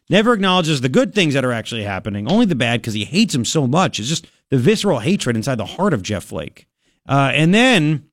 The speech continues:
ignoring reality of the spying that actually happened,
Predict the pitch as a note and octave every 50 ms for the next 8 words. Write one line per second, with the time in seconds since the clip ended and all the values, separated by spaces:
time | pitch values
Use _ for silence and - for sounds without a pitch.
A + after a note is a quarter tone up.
0 | _ _ _ _ _ _ _ _ _ _ _ _ _ _ _ - - E3+ F#3 D#3+
1 | F#3 G#3+ A3 A3 G3 G3 G3 F#3 F3 F3+ G3 A3 G#3+ F#3+ C3 A#2 B2 A#2+ B2+ C#3
2 | - - - F3 F3 F#3 F#3+ F3+ D3+ - - C#3+ D#3 D#3+ - - E3+ E3+ F3+ D#3+
3 | C3+ B2+ A2 G#2+ - A#2 D3 D#3+ D3